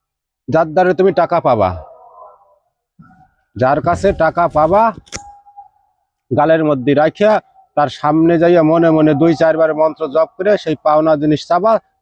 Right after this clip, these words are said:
তৎকালীন, তার দেওয়ার সামর্থ্য থাকলে তৎকালীন দিয়ে দেবে, টাইম নেবে না।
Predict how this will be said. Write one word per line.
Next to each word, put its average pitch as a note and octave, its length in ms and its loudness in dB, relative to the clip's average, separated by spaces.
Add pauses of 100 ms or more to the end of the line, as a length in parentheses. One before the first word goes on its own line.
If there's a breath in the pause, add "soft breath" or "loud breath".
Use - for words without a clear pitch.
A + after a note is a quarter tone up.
তৎকালীন, E3 580 -2
তার D#3 180 -2
দেওয়ার E3+ 440 0
সামর্থ্য F#3+ 440 -2
থাকলে G#3 260 -2
তৎকালীন G#3 800 -2
দিয়ে G#3+ 140 2
দেবে, B3 180 2
টাইম F#3+ 260 0
নেবে A2 220 -2
না। D#2 160 -12